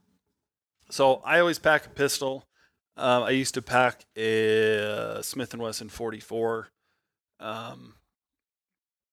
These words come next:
I've since picked up a Glock, uh, twenty, ten millimeter that I pack. And the reasoning behind that, you know, I, I like the rom-,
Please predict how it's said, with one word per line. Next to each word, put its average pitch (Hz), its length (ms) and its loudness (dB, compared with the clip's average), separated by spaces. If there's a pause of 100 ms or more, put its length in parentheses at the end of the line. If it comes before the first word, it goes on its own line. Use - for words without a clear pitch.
(280)
I've 107 160 -6
since 120 380 -4
picked - 320 -16
up 117 300 -8 (100)
a 113 720 -10 (1120)
Glock, 113 320 -2 (340)
uh, 110 440 -12 (100)
twenty, 123 320 -14 (500)
ten 113 200 -16
millimeter 113 520 -12
that 113 80 -20
I 117 80 -18
pack. 113 340 -14 (760)
And 110 260 -8
the 110 60 -8
reasoning 113 380 -6
behind 107 320 -2
that, 107 300 -2 (640)
you 123 80 -12
know, 113 280 -8
I, 127 280 2 (160)
I 123 60 -2
like 117 300 0
the 104 220 -10 (320)
rom-, 104 300 -20